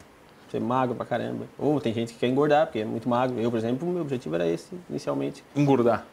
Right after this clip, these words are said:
Speaker 1: Engordar, porque eu era muito,
Speaker 2: E é difícil também,
Speaker 1: muito
Speaker 2: mas
Speaker 1: magro.
Speaker 2: é difícil
Speaker 1: E pra
Speaker 2: também,
Speaker 1: quem
Speaker 2: né?
Speaker 1: é magro, é, na verdade, a gente considera que é muito mais difícil pra quem quer emagrecer.
Speaker 2: Não, né?
Speaker 1: Com certeza.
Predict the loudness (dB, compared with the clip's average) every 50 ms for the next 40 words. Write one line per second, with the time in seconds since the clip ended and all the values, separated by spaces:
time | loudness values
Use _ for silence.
0 | -16 -8 -4 0 2 2 4 4 2 2 2 2 2 4 4 4 2 2 0 2
1 | 2 4 4 4 4 4 4 2 0 0 2 4 4 6 6 6 6 6 4 4
2 | 4 2 2 4 4 4 4 4 4 2 2 2 4 4 4 4 4 4 2 2
3 | 2 4 4 4 4 4 4 4 4 4 2 2 0 -2 0 0 2 2 4 4
4 | 4 2 2 0 -2 -2 0 -2 -2 -2 -4 -4 -4 -6 -4 0 0 0 0 0
5 | 0 0 2 2 0 0 0 0 0 0 -2 -4 -4 -4 -4 -4 -4 -6 -6 -6
6 | -4 -4 -2 -4 -4 -4 -4 -4 -2 -2 -2 -2 -4 -6 -8 -12 -16 -16 -16 -20
7 | -10 0 4 4 6 6 4 2 0 -4 -8 -14 -20 -20 -12 -8 -6 -6 -6 -6
8 | -8 -8 -8 -8 -10 -10 -12